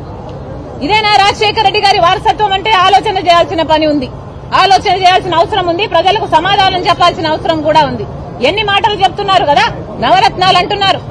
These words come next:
జాతి రత్నాలు అంటున్నారు, పెద్ద పెద్ద మాటలు చెప్తున్నారు జగన్మోహన్ రెడ్డి గారు, సకల శాఖ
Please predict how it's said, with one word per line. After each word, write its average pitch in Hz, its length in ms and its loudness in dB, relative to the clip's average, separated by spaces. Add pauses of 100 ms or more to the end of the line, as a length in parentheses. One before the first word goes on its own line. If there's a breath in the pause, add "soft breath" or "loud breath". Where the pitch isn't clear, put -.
(100)
జాతి 302 320 0
రత్నాలు 370 380 2
అంటున్నారు, 381 420 -2 (220)
పెద్ద 277 160 0 (100)
పెద్ద 370 140 4
మాటలు 330 400 2
చెప్తున్నారు 392 420 2
జగన్మోహన్ 370 560 0
రెడ్డి 370 160 -2
గారు, 349 240 2
సకల 339 320 2
శాఖ 330 400 4